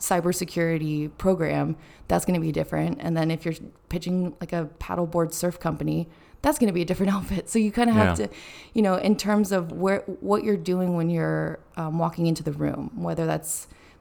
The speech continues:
Speaker 1: business or pitching or whatever it is.
Speaker 2: What do you think about when it comes to, like, relationship advice? Do you think that you should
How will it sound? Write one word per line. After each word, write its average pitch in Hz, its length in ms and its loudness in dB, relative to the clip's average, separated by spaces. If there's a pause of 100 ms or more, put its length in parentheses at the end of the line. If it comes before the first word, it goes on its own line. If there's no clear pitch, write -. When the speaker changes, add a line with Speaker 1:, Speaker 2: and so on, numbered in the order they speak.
Speaker 1:
business 170 680 0 (100)
or 160 480 -6 (640)
pitching 160 480 -2
or 156 160 -4
whatever 160 420 -4
it 151 120 -6
is. - 380 -8
Speaker 2:
What 107 100 4
do 120 80 2
you 131 60 0
think 110 280 -2
about 92 540 0
when 90 160 -2
it 85 120 -4
comes 87 300 -2
to, 82 100 -4
like, 80 300 -6 (680)
relationship 82 920 -4
advice? - 580 -10 (220)
Do - 80 -4
you 92 100 0
think 92 280 0
that 80 220 -2
you 85 80 -6
should 80 320 -6